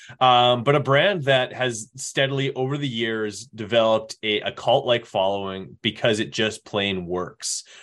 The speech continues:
Whether it's the, uh, building engines or, uh, suspension tuning or just having your stuff sus-, having your stuff serviced at all, Race Tech, uh, has really become sort of a gold standard, um,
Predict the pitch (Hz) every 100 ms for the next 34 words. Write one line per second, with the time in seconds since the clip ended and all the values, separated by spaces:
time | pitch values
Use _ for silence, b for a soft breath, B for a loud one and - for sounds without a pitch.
0 | B 117 113 110 107 - 104 110 - 117
1 | 107 - - 117 147 165 151 131 135 123
2 | 123 120 117 - 113 113 110 110 B B
3 | B 104 98 - 110 127 123 123 107 120
4 | 117 113 110 - 104 107 117 113 117 120
5 | 110 - 117 - - 104 _ _ _ -
6 | 117 117 127 123 127 - - 135 147 143
7 | - 113 117 113 82 - B B 104 123
8 | 123 139 120 110 - - 113 107 110 113
9 | 113 151 160 135 127 123 117 123 110 104
10 | 110 107 107 - 107 107 101 92 B B
11 | B - 110 101 98 95 92 92 82